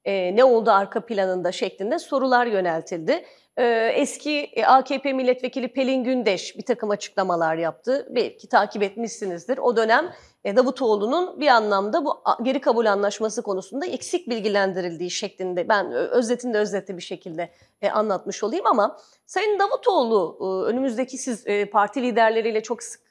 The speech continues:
görüşen, ikili görüşen bir isimsiniz.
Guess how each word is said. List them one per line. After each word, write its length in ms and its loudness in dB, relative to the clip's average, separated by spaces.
görüşen, 600 0
ikili 380 -4
görüşen 440 -2
bir 60 -4
isimsiniz. 600 -4